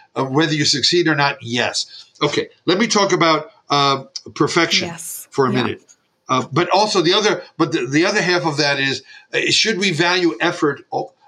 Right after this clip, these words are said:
Speaker 1: alone? That's, that's where you tailor it off, by the way, because that's so much our culture today. Everybody gets a medal.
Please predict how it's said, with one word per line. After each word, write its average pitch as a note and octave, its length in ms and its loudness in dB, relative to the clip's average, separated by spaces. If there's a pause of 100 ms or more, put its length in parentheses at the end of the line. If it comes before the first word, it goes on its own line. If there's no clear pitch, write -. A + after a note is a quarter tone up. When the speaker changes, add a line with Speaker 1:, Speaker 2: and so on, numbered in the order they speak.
(120)
Speaker 1:
alone? C3 520 0 (260)
That's, G3+ 400 0
that's F3+ 320 -2
where D#3 160 2
you C3 180 -2
tailor B2+ 460 0
it A#2+ 60 0
off, A#2 280 0
by G#2+ 120 -2
the G2+ 100 -6
way, G2 140 -4 (280)
because B2+ 380 -2 (200)
that's G3 300 0
so A#3 140 0
much F3+ 320 0
our C3+ 340 2
culture D#3+ 420 -2
today. - 400 -8 (320)
Everybody F#3+ 600 2
gets D3+ 260 0
a D3+ 60 0
medal. B2 480 -2